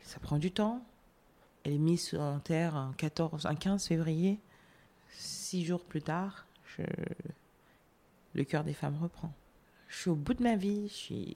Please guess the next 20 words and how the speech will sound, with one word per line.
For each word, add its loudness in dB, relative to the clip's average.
extrêmement 2
fatiguée. 0
Tout 0
ça 2
a 2
duré 0
plus 4
de 4
deux 4
semaines. 4
Euh, -2
c'est, -6
j'ai -6
très 0
peu 2
dormi. 2
J'étais -4
sous 0
stress, -2
euh, 0